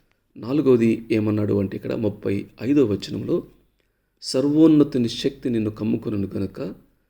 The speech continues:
పుట్టబోవు శిశువు పరిశుద్ధుడు" అనే మాట ఉంది. శాంక్టిఫైడ్ అనేటువంటి మాట. శాంక్టిఫైడ్, పరిశుద్ధుడు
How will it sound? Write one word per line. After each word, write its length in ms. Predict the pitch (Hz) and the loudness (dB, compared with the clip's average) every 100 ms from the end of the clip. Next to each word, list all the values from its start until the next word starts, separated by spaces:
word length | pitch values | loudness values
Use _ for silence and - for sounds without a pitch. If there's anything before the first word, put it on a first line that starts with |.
| _ _ _ 139 | _ _ _ -20
పుట్టబోవు 640 | - - 160 139 131 123 | -10 -4 -2 2 2 0
శిశువు 640 | 120 113 - 110 110 131 - - _ _ _ - | 0 -2 -2 -4 -4 -6 -8 -20 _ _ _ -14
పరిశుద్ధుడు" 920 | 123 131 131 117 113 107 117 117 - | -10 -8 -6 -6 -6 -2 2 2 0
అనే 120 | 113 107 | -2 -2
మాట 280 | 104 - | -2 -6
ఉంది. 180 | 104 101 | -10 -8
శాంక్టిఫైడ్ 1040 | - - 143 139 - 117 - 117 101 98 - - _ _ _ _ _ _ _ _ - | -4 -2 -2 -2 -4 -10 -8 -8 -6 -8 -12 -20 _ _ _ _ _ _ _ _ -14
అనేటువంటి 560 | 117 110 113 107 98 | -8 -8 -8 -10 -8
మాట. 240 | 104 98 92 - _ _ _ - | -10 -10 -14 -20 _ _ _ -18
శాంక్టిఫైడ్, 920 | - 131 123 127 113 - 110 107 - _ _ _ _ _ - | -14 -10 -12 -10 -10 -10 -12 -12 -14 _ _ _ _ _ -14
పరిశుద్ధుడు 880 | 123 139 139 117 101 113 110 101 | -10 -8 -6 -6 -6 -4 0 0